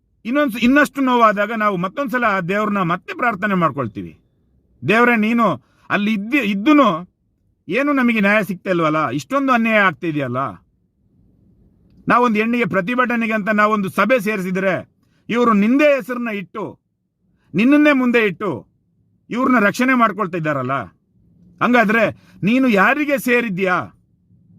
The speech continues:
ಈ ತರ ಮಾಹಿತಿಗಳು ನಮಗೆ ಬೇಕಾಗಿದೆ. ಹಾಗಾಗಿ ಒಂದು ನೂರು ಜನ ನಮ್ಮ ಡಿ ಸಿ ಅವ್ರ ಹತ್ರ ಹೋಗ್ಬಿಟ್ಟು, ಸಂಬಂಧಪಟ್ಟವರು ಭಕ್ತರೇ ಹೋಗಿ, ತೊಂದ್ರೆ ಇಲ್ಲ,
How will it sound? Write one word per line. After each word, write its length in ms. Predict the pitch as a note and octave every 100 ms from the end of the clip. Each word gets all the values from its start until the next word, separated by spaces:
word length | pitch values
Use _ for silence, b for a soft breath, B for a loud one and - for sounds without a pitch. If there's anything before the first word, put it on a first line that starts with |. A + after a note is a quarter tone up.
| _ _ _ _ _ - - - - - - - - - - - - -
ಈ 100 | A#3
ತರ 220 | C4+ B3
ಮಾಹಿತಿಗಳು 560 | F#3 G3+ A#3+ A#3 A3 G#3+
ನಮಗೆ 300 | G3+ G3 F3+
ಬೇಕಾಗಿದೆ. 600 | C3+ F#3+ A#3 G3 C#3+ A2+ - - - - - - - - - - - -
ಹಾಗಾಗಿ 580 | F3+ A3 G#3+ F3 D3 - _ _ b b
ಒಂದು 200 | A#3 B3
ನೂರು 280 | A3 C#4 B3
ಜನ 180 | A3 A3+ E3 A#2 _ _ _ _ D#3+
ನಮ್ಮ 160 | G3+
ಡಿ 220 | F3+ A3
ಸಿ 120 | G3 A3+
ಅವ್ರ 140 | G#3
ಹತ್ರ 200 | F3+ F#3+
ಹೋಗ್ಬಿಟ್ಟು, 580 | F3+ F#3 F3 C#3+ E3 - _ _ _ _ _ _ _ _ _ _
ಸಂಬಂಧಪಟ್ಟವರು 800 | A#3 C4 B3+ A#3 G#3+ G3 G3+ E3
ಭಕ್ತರೇ 440 | F3+ F#3+ D#4 D4+
ಹೋಗಿ, 400 | C4 G#3+ D3 -
ತೊಂದ್ರೆ 300 | D#3+ G#3+ A#3
ಇಲ್ಲ, 280 | F#3+ B2+ -